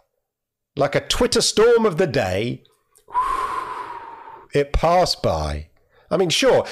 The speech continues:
it felt pretty windy and dramatic in our little Stadia bubble, but hey, at least Stadia was trending. And most of the noise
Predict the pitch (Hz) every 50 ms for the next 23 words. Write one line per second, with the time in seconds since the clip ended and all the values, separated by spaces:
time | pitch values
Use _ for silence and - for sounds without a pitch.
0 | - - 156 156 - 226 269 233 - - - 226 196 165 156 156 180 214 220 208
1 | 185 190 180 165 156 139 147 151 160 180 170 - - 131 120 - 139 139 143 143
2 | 139 139 131 139 143 127 131 120 - - - 139 139 139 131 127 120 110 104 -
3 | 151 151 113 107 85 80 92 107 - _ _ _ _ _ _ _ _ _ _ _
4 | _ - 143 135 131 156 180 135 104 87 78 - _ _ _ _ _ _ - 127
5 | - 135 156 175 156 - - - - - 165 151 143 143 143 139 127 131 - -
6 | - - 117 98 95 85 85 76 76 78 - _ _ _ _ _ _ _ _ _
7 | _ _ _ _ _ _ _ _ _ _ _ _ - 110 120 139 190 240 262 208
8 | - - 208 151 143 175 156 151 151 147 147 143 135 -